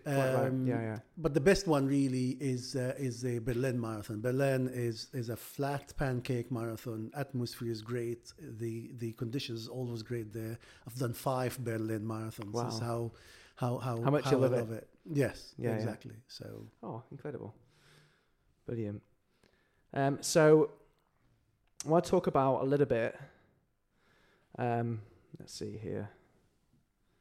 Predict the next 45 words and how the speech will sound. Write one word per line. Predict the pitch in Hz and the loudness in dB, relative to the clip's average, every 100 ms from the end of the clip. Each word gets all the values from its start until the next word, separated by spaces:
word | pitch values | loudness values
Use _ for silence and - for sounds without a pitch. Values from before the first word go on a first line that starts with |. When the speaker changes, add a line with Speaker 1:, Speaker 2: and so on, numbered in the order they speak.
| _ _ _ _ _ _ _ | _ _ _ _ _ _ _
Speaker 1:
So | - 156 143 143 - - _ _ | 4 8 8 8 2 -20 _ _
obviously | 143 131 143 135 - - _ | 0 4 4 4 0 -20 _
getting, | 160 156 92 | 6 6 8
getting | 170 165 | 8 8
yourself | 156 160 143 | 6 4 4
on | 143 143 | 4 2
this, | 127 | 0
on | - 127 | -2 -4
this | 127 | -4
podcast, | - - 262 - 104 - - - | -4 -2 -2 -2 -6 -8 -12 -6
um, | - 117 113 | -4 -4 -4
I | 127 | -2
like | 131 | -2
to | - | 0
talk | 139 127 | -2 0
a | |
little | 127 123 | 0 2
bit | 120 | 2
about | 120 113 | 2 0
obviously | 80 120 127 117 - - - - - | 0 -4 -4 -4 -8 -20 -20 -20 2
people | 147 | 6
that | 135 | 8
work | 135 139 143 | 8 6 6
in | 123 117 | 0 2
normal | 123 123 123 | 4 4 4
jobs, | 123 117 - - - - | 2 2 0 -6 -8 -8
as | 120 | -4
what | 110 117 | -2 -2
I | |
said | 117 | -4
to | - 120 | 0 0
you, | |
have, | 117 113 | 0 -2
have | 117 | -2
a, | 117 | -2
have, | 117 - - | -4 -6 -4
uh, | - - - | -4 -4 8
working | 147 147 135 | 10 12 10
professionals, | - 131 135 139 - - - - - | 6 6 4 2 0 -8 -20 -18 -8
and | 135 | 0
fitness | - 139 131 | 4 4 2
is | 131 | -2
important | 131 139 123 123 | 2 2 2 -2
to | |
them. | 110 | -8